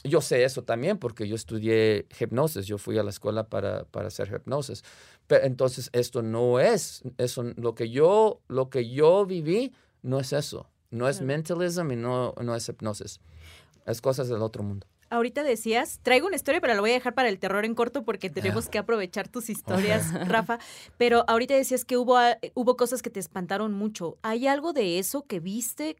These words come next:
Speaker 3: mientras eras aprendiz de Juan que puedas contarnos?
Speaker 1: Bueno, sí y no. La historia es muy larga,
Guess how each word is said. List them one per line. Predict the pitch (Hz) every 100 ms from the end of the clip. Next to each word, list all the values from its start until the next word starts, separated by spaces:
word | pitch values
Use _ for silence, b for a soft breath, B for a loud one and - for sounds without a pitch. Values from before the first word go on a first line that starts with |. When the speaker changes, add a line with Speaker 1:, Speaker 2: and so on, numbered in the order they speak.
| _
Speaker 3:
mientras | 226 190 175 180 202
eras | 196 214 -
aprendiz | 190 175 165 175 190
de | 208
Juan | 208 202 202 226 b b b _ _
que | 220 196 190 185 185 - _ _
puedas | - 214 214
contarnos? | 220 196 196 202 233 311 - - - _
Speaker 1:
Bueno, | - 202 208
sí | 196 - 247 262 277 277 262
y | - 190
no. | 196 196
La |
historia | 185 202 202
es | 208
muy | 202
larga, | 196 160 156 151 135 113